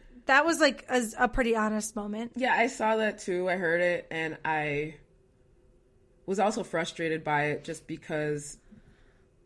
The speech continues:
Speaker 2: you know, what they're speaking about is respectability, right?
Speaker 1: Mm-hmm.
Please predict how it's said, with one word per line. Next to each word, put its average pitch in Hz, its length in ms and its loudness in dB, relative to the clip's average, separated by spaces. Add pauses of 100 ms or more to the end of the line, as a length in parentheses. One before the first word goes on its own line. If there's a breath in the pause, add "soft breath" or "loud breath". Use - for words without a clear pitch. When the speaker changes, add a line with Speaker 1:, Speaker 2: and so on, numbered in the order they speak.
(160)
Speaker 2:
you 175 120 -6
know, 135 80 0
what 175 160 0
they're 180 80 -2
speaking 190 460 -6
about 156 320 2
is 151 160 -2
respectability, 143 1040 -4 (920)
right? 151 420 -2
Speaker 1:
Mm-hmm. - 40 -12